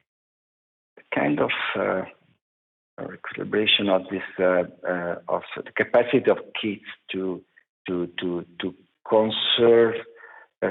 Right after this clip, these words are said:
spontaneity in creativeness, uh, uh, and, and how he was used to, to, to, to, to joke with kids. Because another part, a very dimension, very important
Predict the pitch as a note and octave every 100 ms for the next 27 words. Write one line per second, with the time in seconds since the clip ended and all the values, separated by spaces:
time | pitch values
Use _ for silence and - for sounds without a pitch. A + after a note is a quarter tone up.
0 | - - G#2+ G2+ A#2+ B2+ B2 G2+ - G2
1 | G2 F#2+ F#2+ - F#2+ F#2+ - G#2 G#2 G#2
2 | - G2+ G2 G2 F#2+ F2+ - _ _ _
3 | G2 F#2+ F#2+ G2 F#2+ - G#2+ G2+ G#2 G2
4 | F#2+ - - - - _ - A2+ B2+ B2
5 | - G2 - G2 F2+ - F2+ - _ -
6 | F#2 - F#2 D#3 F#3 - - - F2+ E2
7 | - F#2+ - G#2+ - - G#2+ C3+ F#3+ -
8 | C#3+ B2 - G#2 A#2+ A#2 G#2+ A2 A#2 -
9 | G#2 A2+ G#2+ - A2+ - G2